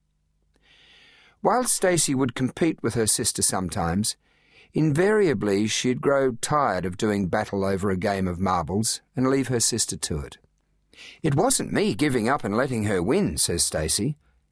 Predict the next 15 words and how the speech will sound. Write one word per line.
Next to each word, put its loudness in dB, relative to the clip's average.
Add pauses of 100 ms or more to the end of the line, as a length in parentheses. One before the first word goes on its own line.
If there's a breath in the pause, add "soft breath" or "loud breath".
(220)
"It 0
didn't 0
matter 2
what 0
we 0
did 2
or 2
what 0
we 0
played. -2 (120)
She 0
always 2
wanted -2
to 2
win." 0